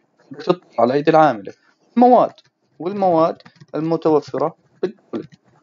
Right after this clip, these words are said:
الدولة إذا عندها بلوك كثير والسوالف هاي، بدك تشتغل هذا الإشي حسب الأيدي العاملة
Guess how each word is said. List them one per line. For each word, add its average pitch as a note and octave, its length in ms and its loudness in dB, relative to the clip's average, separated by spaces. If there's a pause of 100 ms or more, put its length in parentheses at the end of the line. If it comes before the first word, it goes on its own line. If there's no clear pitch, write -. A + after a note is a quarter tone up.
(120)
الدولة D3+ 420 4
إذا A#2+ 160 0
عندها A2+ 640 -4 (100)
بلوك B2 180 -2 (180)
كثير D#3 360 0
والسوالف A2 540 -10
هاي، E3+ 320 4 (400)
بدك F3 220 -8 (320)
تشتغل F#3+ 320 0
هذا F#3+ 140 2
الإشي F3+ 300 -6 (1040)
حسب C3+ 320 -2
الأيدي B2+ 300 -2
العاملة C3 440 -2